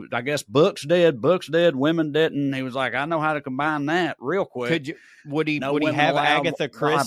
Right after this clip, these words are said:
Speaker 2: Christie in, would he have Agatha Christie in the library,
Speaker 1: That's a
Speaker 2: or
Speaker 1: good
Speaker 2: was it just
Speaker 1: question.
Speaker 2: women?
Speaker 1: They didn't, well, 'cause
Speaker 2: Here's
Speaker 1: here's, it never ended up happening,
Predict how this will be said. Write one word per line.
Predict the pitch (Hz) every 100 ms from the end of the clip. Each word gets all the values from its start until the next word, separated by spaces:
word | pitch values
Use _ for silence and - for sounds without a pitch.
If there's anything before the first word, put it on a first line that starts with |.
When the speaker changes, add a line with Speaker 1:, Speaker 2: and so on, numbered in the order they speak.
| 110 101 98
Speaker 2:
Christie | 139
in, | 135 _ _ _
would | 135 143
he |
have | 135 147
Agatha | 139 147 143 135
Christie | - 139 139 135 104
in | 127
the | 165
library, | 165 170 165 175 185
Speaker 1:
That's |
a | 185
Speaker 2:
or |
Speaker 1:
good | 190
Speaker 2:
was | 120
it |
just | 139
Speaker 1:
question. | 180 135 139
Speaker 2:
women? | 123 -
Speaker 1:
They | - 185
didn't, | 202 160 -
well, | 170
'cause | - 180
Speaker 2:
Here's | 170 240 175
Speaker 1:
here's, | 151 -
it | 175 156
never | 165 175 190
ended | 135 151 151
up | 135 135
happening, | - 113 123 147 143 147 151